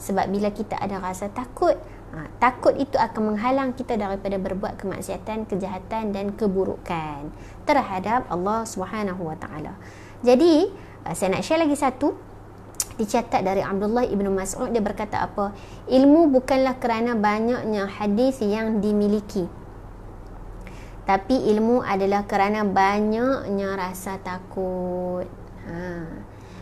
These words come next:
So, kita nak kena faham, ilmu yang kita ada itu bukan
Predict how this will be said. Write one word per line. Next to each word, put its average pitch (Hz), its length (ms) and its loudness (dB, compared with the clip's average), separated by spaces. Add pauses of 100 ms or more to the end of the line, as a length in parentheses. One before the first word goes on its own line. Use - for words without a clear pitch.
So, 233 160 -2
kita 269 240 2
nak 233 100 -2
kena 254 160 2
faham, 262 540 0 (800)
ilmu 277 560 8
yang 262 240 6
kita 277 400 2
ada 247 320 2
itu 285 320 2
bukan 277 640 2